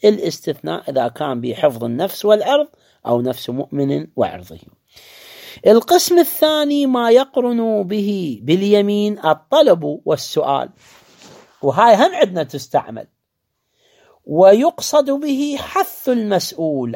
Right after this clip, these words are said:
على إنجاح وتنفيذ الطلب المقصود، ويسمى بيمين الم-، المناشدة. هذا ما له قيمة أعزائي، يمين المناشدة نستعمله كقول السائل: "أسأل".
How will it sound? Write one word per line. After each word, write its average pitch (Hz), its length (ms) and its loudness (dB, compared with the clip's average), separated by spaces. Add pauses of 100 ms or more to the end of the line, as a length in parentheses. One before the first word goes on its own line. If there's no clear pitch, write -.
على 175 480 2
إنجاح 185 680 0
وتنفيذ 277 840 -4 (560)
الطلب 135 520 0 (440)
المقصود، 135 680 -4 (1200)
ويسمى 285 840 4
بيمين 269 520 -4 (120)
الم-، 233 120 -2
المناشدة. 156 840 -2 (180)
هذا 370 320 4 (120)
ما - 120 -4
له 120 100 2
قيمة 131 440 -8 (220)
أعزائي، 117 680 -4 (180)
يمين 123 360 -2
المناشدة 120 680 -4
نستعمله 220 680 -2 (880)
كقول 277 480 4
السائل: 175 680 -4
"أسأل". - 440 -8